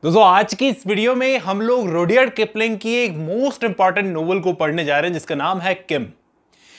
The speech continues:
इस वीडियो में मैं आपको इस नॉवेल की स्टोरी बताने के साथ-साथ इस वीडियो के एंड में ये भी बताऊंगा कि इस नॉवेल को लिखा क्यों गया होगा और उस टाइम पर कैसी कंडीशन थी जिस वक्त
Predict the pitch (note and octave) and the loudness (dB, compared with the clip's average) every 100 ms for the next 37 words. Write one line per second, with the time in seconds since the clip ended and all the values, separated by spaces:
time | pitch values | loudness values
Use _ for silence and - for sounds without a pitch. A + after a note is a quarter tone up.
0 | - _ G3+ - F3 A3+ C#4 C4+ B3 B3 | -20 _ -4 2 2 4 4 2 0 2
1 | A#3 A3+ - B3 B3 A#3+ G3 G#3 B3 A#3+ | 2 0 -2 -2 -2 -4 -4 0 0 0
2 | B3 B3 A#3+ _ _ - - A3 C4 D4 | -2 -4 -6 _ _ -12 0 2 4 2
3 | A3 G#3+ G#3 A3 A3 G#3 F#3+ F#3 G#3 G3+ | 2 2 2 0 -2 0 0 2 -2 -2
4 | G3+ G3 G3 A#3 A#3 G#3+ F3+ G3+ A3+ G3 | -8 -4 0 0 0 0 2 2 0 0
5 | G#3+ B3 G#3 G3 G3 G3+ G#3+ A3 G#3+ G3+ | 0 0 0 -2 -2 -2 -2 -4 -6 -4
6 | A#3 B3+ A#3 A#3+ F3 E3 G3+ G3+ F#3 D#3+ | -2 -2 -2 -2 2 2 4 2 0 -4
7 | B2 A2+ G#2 G2+ G2 _ _ _ _ _ | -4 -6 -8 -12 -16 _ _ _ _ _
8 | F#3 - G#3 - A#3 A3+ G#3 C4 B3+ G#3 | -2 -2 -6 0 0 2 2 0 0 -2
9 | G#3 C4 C4 A3 G3+ F#3 A3+ G3 A3 G3 | 0 0 0 0 0 0 -2 -2 -4 -4
10 | - B3 - | -2 -2 -4